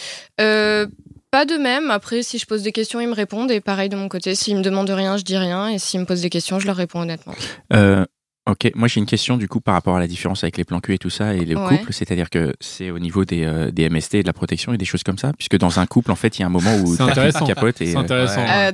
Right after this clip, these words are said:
Speaker 1: toujours, toujours,
Speaker 3: Donc
Speaker 1: toujours
Speaker 3: préservatif,
Speaker 1: protégé. Ouais,
Speaker 3: préservatif
Speaker 1: ouais,
Speaker 3: tout le
Speaker 1: ouais.
Speaker 3: temps.
Speaker 1: On joue pas avec
Speaker 3: Ouais.
Speaker 1: le feu.
Speaker 2: Bien sûr, mais du coup, euh, c'est, c'est, c'est ça la limite, euh, côté couple en fait.
Speaker 1: Euh, oui, après, qui te dit que, enfin,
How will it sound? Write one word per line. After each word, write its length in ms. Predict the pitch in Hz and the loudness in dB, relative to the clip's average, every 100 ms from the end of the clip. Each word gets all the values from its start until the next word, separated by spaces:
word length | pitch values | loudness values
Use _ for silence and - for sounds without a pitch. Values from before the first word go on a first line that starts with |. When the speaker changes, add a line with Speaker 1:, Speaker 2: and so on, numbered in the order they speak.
| - | -4
Speaker 1:
toujours, 460 | 220 208 196 190 170 - - | -8 -2 -2 -2 -4 -12 -18
toujours, 520 | - 233 214 226 - - 247 247 - | -8 -6 -4 -6 -6 -6 -8 -6 2
Speaker 3:
Donc 200 | 147 139 - | 4 2 0
Speaker 1:
toujours 220 | 269 151 | 2 4
Speaker 3:
préservatif, 320 | 156 156 277 | 4 4 4
Speaker 1:
protégé. 220 | 277 262 | 2 2
Ouais, 180 | 202 - | -2 -2
Speaker 3:
préservatif 360 | 196 175 170 175 | 0 2 2 0
Speaker 1:
ouais, 120 | 170 | -2
Speaker 3:
tout 80 | 160 | -2
le 60 | |
Speaker 1:
ouais. 60 | 147 | -4
Speaker 3:
temps. 160 | 117 104 | -4 -6
Speaker 1:
On 100 | 214 | -6
joue 140 | 208 | -6
pas 160 | 190 185 | -6 -6
avec 160 | 175 | -4
Speaker 3:
Ouais. 140 | 123 113 | -2 -2
Speaker 1:
le 40 | |
feu. 180 | 101 170 156 | -2 -8 -10
Speaker 2:
Bien 180 | 98 98 | -4 -2
sûr, 300 | - 151 110 | 0 2 2
mais 160 | 90 85 | 2 0
du 120 | 90 | -2
coup, 280 | - 143 131 | 0 2 4
euh, 80 | |
c'est, 580 | 95 - 92 87 85 80 - - | 2 0 0 0 0 0 -4 -8
c'est, 420 | - - 87 82 | -10 -6 -4 -4
c'est 180 | - 85 | -4 -4
ça 180 | - 104 | 2 4
la 100 | 87 | 4
limite, 300 | 92 113 92 | 2 2 -2
euh, 80 | |
côté 240 | - 98 - | 0 0 -2
couple 280 | - 147 101 | -4 -6 -6
en 40 | |
fait. 260 | - - - - - - _ _ 196 | -6 -8 -10 -18 -20 -20 _ _ 2
Speaker 1:
Euh, 400 | 196 190 190 190 | 4 4 2 0
oui, 280 | 220 302 - | 0 -2 -2
après, 320 | 220 - 254 | -4 -4 -6
qui 160 | - 220 | -4 -4
te 100 | 208 | -4
dit 260 | 190 254 | -4 -8
que, 760 | - 214 196 190 190 185 180 180 | -6 -4 -2 -2 -2 -2 -2 -4
enfin, 300 | - 202 175 | -4 0 0